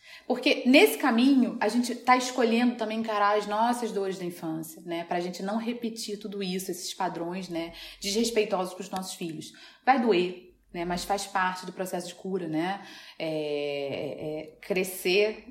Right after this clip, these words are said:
dói pra caramba, né? Por isso que a gente fala de dor de crescimento. Volta e meia, meu filho, de, o que vai fazer dez anos, o Leonardo, ele sempre fala assim, "Ah, eu tô com dor na perna." Meu filho, "Pois é, você tá crescendo", né? Aquela dor nos ossos, assim, que dá de noite. Crescer, amadurecer, se tornar livre emocionalmente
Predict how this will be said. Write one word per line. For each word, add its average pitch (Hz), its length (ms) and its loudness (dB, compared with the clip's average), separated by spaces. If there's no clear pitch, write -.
dói 160 260 4
pra 180 100 -2
caramba, 165 460 -2
né? 147 200 -6
Por 147 160 -10
isso 160 80 -8
que - 80 -8
a - 20 -6
gente 180 100 -8
fala 180 180 4
de 185 80 0
dor 185 180 0
de 190 80 -4
crescimento. 180 520 -4
Volta 180 240 2
e 214 40 -2
meia, 202 140 2
meu 202 140 2
filho, 190 260 -4
de, 170 140 -4
o 170 160 -4
que - 100 -16
vai 165 100 0
fazer 165 220 -4
dez 165 320 0
anos, 170 320 -2
o 165 60 -6
Leonardo, 156 420 -2
ele 180 80 -4
sempre 190 220 -8
fala 185 140 2
assim, 175 140 -8
"Ah, 190 160 4
eu 196 60 0
tô 202 100 -4
com 202 100 -8
dor 196 140 -4
na 208 100 -2
perna." 170 320 -2
Meu 156 100 -4
filho, 170 140 -12
"Pois 202 120 -6
é, 175 40 -10
você - 100 -12
tá 160 120 -8
crescendo", 151 560 -6
né? 151 200 -6
Aquela 156 260 -4
dor 175 260 -2
nos 170 240 -4
ossos, 170 400 0
assim, 165 180 -8
que - 80 -6
dá 170 160 4
de 170 120 -2
noite. 175 400 -2
Crescer, 208 680 6
amadurecer, 175 800 0
se 175 100 -10
tornar 185 420 -2
livre 208 400 4
emocionalmente 185 640 -4